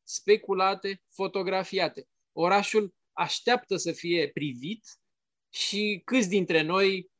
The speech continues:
privim orașul? De-aia se și miră oamenii de poze de pe internet, pentru că <laughs> internetul face posibilă această magie, uh, și culmea e că mulți îmi spun,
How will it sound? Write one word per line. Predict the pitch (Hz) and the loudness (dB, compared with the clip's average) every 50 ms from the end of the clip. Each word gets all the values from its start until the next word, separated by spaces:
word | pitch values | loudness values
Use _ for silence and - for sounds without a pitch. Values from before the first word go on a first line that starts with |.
| _ _ | _ _
privim | - 175 175 165 151 180 185 180 170 | 0 0 2 2 2 0 0 0 2
orașul? | 165 165 156 147 139 151 143 | 2 4 2 2 0 -4 -2
De-aia | 147 185 196 196 | 0 2 2 2
se | 185 202 202 | 2 0 -2
și | - - 214 208 | -4 -2 -2 0
miră | 208 190 175 160 143 | 0 2 2 2 4
oamenii | 147 160 160 151 143 139 139 139 135 131 _ | 4 2 2 2 -2 -6 -6 -10 -12 -10 _
de | 143 147 143 - _ | -10 -10 -10 -10 _
poze | - 170 165 147 151 143 | 0 0 0 2 0 0
de | 139 143 139 - | 0 0 -2 0
pe | 147 | 0
internet, | 143 143 139 135 - 143 131 139 165 202 214 - | -2 -2 -2 -4 -6 -6 -6 -2 0 0 0 0
pentru | - _ 202 196 175 196 185 | -2 _ -4 -4 -2 -4 -6
că | 175 - 202 196 170 - _ _ _ _ _ _ _ _ | -4 -2 -2 -2 -2 -4 _ _ _ _ _ _ _ _
<laughs> | - 190 - 165 196 185 | -8 -4 -2 0 0 0
internetul | 190 175 262 254 202 202 202 208 180 208 190 | 0 0 -2 -2 0 0 -2 -2 -2 -2 -4
face | - - 196 190 180 - 202 180 175 175 165 - - | 0 0 0 0 2 0 -2 0 0 0 -2 -2 -4
posibilă | 180 180 170 - - 220 202 175 180 160 160 | -4 -4 -4 -2 -2 -2 -2 0 0 2 2
această | 156 156 151 - 185 175 165 - 175 | 2 0 0 -2 -4 -4 -4 -4 -4
magie, | 160 151 147 151 147 143 185 190 165 151 160 170 - _ _ _ _ _ _ _ _ | -2 0 0 -2 -2 -6 -6 -6 -4 -4 -4 -6 -6 _ _ _ _ _ _ _ _
uh, | - 151 160 165 165 165 165 170 | -6 -4 -2 0 0 0 0 -2
și | 160 - 180 156 | -2 -2 -6 -6
culmea | - 226 277 269 254 233 240 247 262 | -2 0 2 2 4 4 4 4 2
e | 254 | 2
că | - 233 220 | 2 0 0
mulți | 214 226 262 277 269 220 - 240 | 0 0 0 0 -2 -2 -4 -2
îmi | 240 214 | -2 -2
spun, | - 240 254 262 233 - | -2 -2 -2 -4 -4 -6